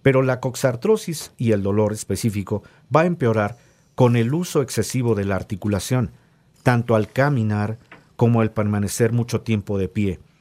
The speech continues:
Y de repente se calma o desaparece con el reposo. De ahí el por qué muchas personas se confían,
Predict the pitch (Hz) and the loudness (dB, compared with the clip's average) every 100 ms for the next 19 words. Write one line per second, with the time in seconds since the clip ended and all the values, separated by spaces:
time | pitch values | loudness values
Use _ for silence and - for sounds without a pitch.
0 | _ _ _ _ 147 147 131 139 147 127 | _ _ _ _ 0 0 0 0 0 -2
1 | 175 175 156 - 113 135 139 135 135 - | -2 -2 -2 -4 -2 -2 -2 -2 -4 -2
2 | 113 101 - - 107 113 113 - 107 104 | -2 -2 -4 -2 -2 -2 -2 -2 0 0
3 | 98 101 139 139 - - - - - 120 | -2 -2 -2 -2 -4 -12 -16 -20 -2 2
4 | 139 170 165 131 - 143 - 131 120 117 | 2 0 -2 -4 -2 -2 -2 -4 -2 -2
5 | 139 127 117 117 107 101 139 131 87 | 0 -2 -2 -2 -4 -2 -2 -2 -4